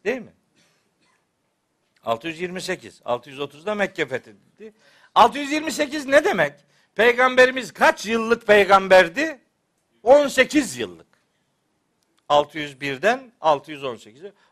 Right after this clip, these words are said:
On sekiz yıllık peygamberdi. Peki hangi iki kelimeyi bilmiyormuş? Hangi iki kelime?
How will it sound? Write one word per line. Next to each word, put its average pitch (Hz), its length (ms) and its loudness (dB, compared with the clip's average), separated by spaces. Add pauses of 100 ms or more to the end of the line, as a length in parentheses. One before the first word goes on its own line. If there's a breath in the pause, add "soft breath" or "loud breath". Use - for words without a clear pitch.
(100)
On 285 240 6
sekiz 233 320 -8
yıllık 208 300 -4
peygamberdi. 139 720 -4 (440)
Peki 254 320 4
hangi 330 680 2
iki 320 260 -4
kelimeyi 262 600 2
bilmiyormuş? 226 800 -4 (1080)
Hangi 311 580 2
iki 302 260 -6
kelime? 240 640 0